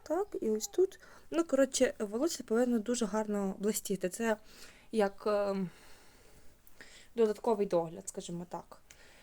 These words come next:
Не знаю, як вам показати, щоб воно блистіло. Після кондиціонеру ще нанести ось такий крем на довжину. Думаю, волосся буде гарно розчісуватись, буде зволожене. Ну, і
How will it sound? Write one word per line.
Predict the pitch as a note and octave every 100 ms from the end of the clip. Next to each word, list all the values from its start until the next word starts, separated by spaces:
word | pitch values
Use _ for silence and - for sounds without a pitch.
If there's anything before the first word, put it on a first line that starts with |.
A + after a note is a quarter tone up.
| -
Не | A3+
знаю, | G3+ F#3
як | F3+
вам | F3+
показати, | - G3 F3+ F3
щоб | - G3
воно | G#3+ G3+
блистіло. | G#3 G#3+ - E4+ A3 - - _ _ - - - -
Після | - G3+ G3+ F#3
кондиціонеру | F#3+ F#3+ G3 G#3+ A3 C4 B3
ще | A#3 G#3
нанести | G3 G3 G#3 G3+ G#3+
ось | G3+
такий | - G#3 G3+
крем | - B3+ E4+ D#4+ -
на | A3+ A#3 A#3 A3
довжину. | A3+ G#3 A3 A3 A3 - - - -
Думаю, | A#3+ A#3 G#3+
волосся | G#3 G#3+ G3
буде | F#3+ F#3+
гарно | F#3+ F#3 F#3
розчісуватись, | F#3 D#4+ D#4+ B3 G3+
буде | F#3+ F#3+ F#3
зволожене. | F#3 G3 C4+ D#4 A#3+ A3 D4+
Ну, | G4+
і | B3+ G#3+ G#3+